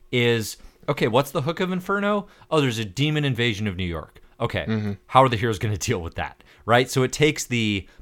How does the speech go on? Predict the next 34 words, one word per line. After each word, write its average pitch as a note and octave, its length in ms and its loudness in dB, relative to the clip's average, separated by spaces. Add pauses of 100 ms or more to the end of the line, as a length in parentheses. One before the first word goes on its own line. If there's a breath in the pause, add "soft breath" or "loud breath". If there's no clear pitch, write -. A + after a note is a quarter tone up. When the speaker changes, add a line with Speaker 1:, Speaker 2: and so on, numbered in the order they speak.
(160)
Speaker 1:
baseline, C#3 720 2
simple D3 460 -4
premise, G2+ 400 -2
'cause E3 160 2
Inferno's G3+ 420 2
a-, B2+ 180 0
an B2+ 120 0
event G#2+ 320 -2
that F#2+ 100 -2
is F#2+ 80 -4
kind A#2 320 -2
of G2 80 -4
difficult F#2+ 360 -6
to - 40 -14
sum D#2+ 300 -8
up, - 200 -10 (300 soft breath)
as G#2+ 160 -2
you A2 140 0
may G#2+ 160 2
Speaker 2:
Oh, A2+ 40 6
yeah. A2 100 4
Speaker 1:
have G2 120 -2
gotten F#2+ 280 0
from F#2 180 -6
our F2+ 60 -2
sidewinding F2 720 -2
part F#2 220 -4
one A#2 140 0
Speaker 2:
<laughs> - 0 -
Three C3 220 6
main A#2+ 100 4 (240)
Speaker 1:
conversation. G#2 120 0
Speaker 2:
villains, A2 560 2
right? G#2 220 -2